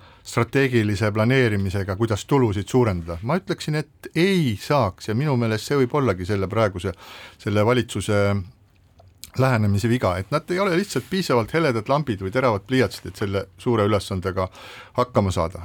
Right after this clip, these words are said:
Et, äh, Rae vallavanemast, äh, rahandusministriks võib-olla see hüpe oli li-, liiga suur ja arvestades kõiki muid mitmesuguseid tegureid, mis seal ümber on olnud ka, nii et, äh, ma, seesama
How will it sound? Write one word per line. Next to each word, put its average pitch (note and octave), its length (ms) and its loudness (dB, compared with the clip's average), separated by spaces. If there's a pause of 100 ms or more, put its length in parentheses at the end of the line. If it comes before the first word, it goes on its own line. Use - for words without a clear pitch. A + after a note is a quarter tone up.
(100)
Et, - 260 -6
äh, G#2 460 2
Rae C3+ 200 2
vallavanemast, A#2+ 840 0
äh, A2 300 2
rahandusministriks A#2 840 -2
võib-olla A2+ 300 -6
see A#2+ 140 -4
hüpe E3 340 2
oli G#2+ 240 0
li-, A2 240 -8
liiga B2 240 0
suur E3 320 0 (480)
ja A#2+ 140 2
arvestades A#2+ 460 0
kõiki B2+ 280 2
muid D3 320 2
mitmesuguseid A2 640 -2
tegureid, A2+ 400 0
mis G#2 160 -4
seal A2 160 2
ümber G#2+ 300 2
on G2+ 140 2
olnud G2+ 240 0
ka, G#2 180 2 (580)
nii B2 140 4
et, - 260 -6
äh, A2+ 120 4 (1080)
ma, C3 140 4 (260)
seesama C#3+ 500 2